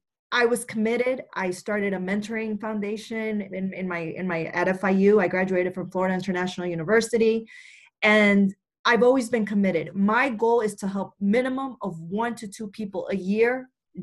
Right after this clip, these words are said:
a-, achieve their goals. If I can do that on a personal level, I feel so gratified, because that was his command to me. And guess what? All those people that I help, I only ask them, "Help, make sure that you help at least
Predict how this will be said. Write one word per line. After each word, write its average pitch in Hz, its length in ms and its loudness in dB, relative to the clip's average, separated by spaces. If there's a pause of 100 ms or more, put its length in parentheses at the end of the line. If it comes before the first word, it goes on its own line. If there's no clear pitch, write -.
(160)
a-, 196 240 -4
achieve 202 360 -4
their 196 140 -2
goals. 175 500 -4
If 196 160 -6
I 285 140 2
can 320 240 -6
do 302 160 0
that 339 260 -2 (300)
on 202 140 2
a 269 80 0
personal 269 500 -2
level, 269 360 -2
I 196 120 -2
feel 208 320 -2
so 233 340 0
gratified, 202 640 -2
because 190 400 -6 (240)
that 220 180 4
was 220 160 -2
his 214 200 -2
command 185 380 -4
to 170 100 -10
me. 160 240 -12
And 190 180 0
guess 226 220 0
what? 208 280 -2
All 247 160 4
those 285 220 -2
people 233 300 -4
that 196 160 0
I 214 140 2
help, 247 280 -4 (360)
I 196 180 2
only 208 260 0
ask 190 240 -2
them, 156 240 -8 (280)
"Help, 220 280 2
make 208 300 2
sure 247 260 0
that 214 160 -4
you 196 100 -2
help 202 200 0
at 175 100 -2
least 190 240 -4